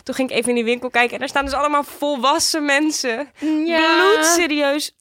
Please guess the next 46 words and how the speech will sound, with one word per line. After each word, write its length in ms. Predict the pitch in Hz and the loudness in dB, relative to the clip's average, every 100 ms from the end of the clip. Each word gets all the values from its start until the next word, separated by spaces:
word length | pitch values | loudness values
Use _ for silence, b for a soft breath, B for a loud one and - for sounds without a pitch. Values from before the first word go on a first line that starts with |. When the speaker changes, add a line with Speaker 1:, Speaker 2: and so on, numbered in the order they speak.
| _ | _
Speaker 1:
toverstokken 920 | 311 330 359 330 294 - 262 233 214 | 0 2 0 -2 -2 -2 -2 -2 -4
uit 220 | 202 220 | -2 -6
te 120 | 226 233 | -4 -4
zoeken. 300 | 233 214 220 | -4 -4 -4
Dus 120 | 233 | -4
die 100 | 262 | -2
zijn 120 | 277 | 0
dan 80 | 262 | 0
allemaal 320 | 254 262 254 | 0 0 2
Wingardium 760 | 285 294 285 311 330 330 320 320 | 0 0 0 0 0 0 0 0
Leviosa. 840 | 330 339 349 339 294 214 - 202 | 0 0 0 0 -2 -2 -4 -2
Speaker 2:
Oh 160 | 196 190 | 0 0
mijn 200 | 185 185 | -2 -2
Speaker 1:
Allemaal 240 | 262 294 285 | 0 0 2
Speaker 2:
God. 20 | |
Speaker 1:
zo 80 | 269 240 | 2 2
heel 180 | 254 294 | 2 2
erg 160 | 277 | 0
met 140 | 247 254 | 0 -2
hun 100 | 247 | -2
hand 340 | 202 226 262 | -2 -2 -2
aan 140 | - 233 | -2 -2
het 160 | 226 | -2
testen. 340 | 240 233 - 233 | -2 -2 -4 -4
Hoe, 100 | 233 | -4
echt 280 | - - - | -8 -14 -18
het 100 | 220 | -4
Speaker 2:
Maar 160 | 202 214 | 0 2
weet 160 | 226 | 4
Speaker 1:
liefste 260 | 262 277 208 | 4 2 2
Speaker 2:
je 60 | |
Speaker 1:
wat 120 | 175 233 | 2 2
Speaker 2:
hoe 160 | 269 | 2
Speaker 1:
ik 60 | - | 4
ooit 200 | 233 208 | 4 4
Speaker 2:
ik 60 | |
Speaker 1:
heb 140 | 233 233 | 2 -2
Speaker 2:
vroeger 200 | 233 214 | -2 0
Speaker 1:
gezien. 140 | 220 165 | -2 -2
Speaker 2:
zo 240 | 214 214 | -2 -2
sick 360 | 220 - 233 226 | -4 -4 -4 -4
heb 200 | 214 202 | -6 -6
geoefend 400 | - 196 208 208 | -6 -6 -4 -6
op 100 | 175 | -4
Wingardium 480 | 202 196 190 185 190 | -4 -2 -2 -2 -4
Leviosa? 580 | 185 180 180 190 202 | -6 -4 -4 -2 -2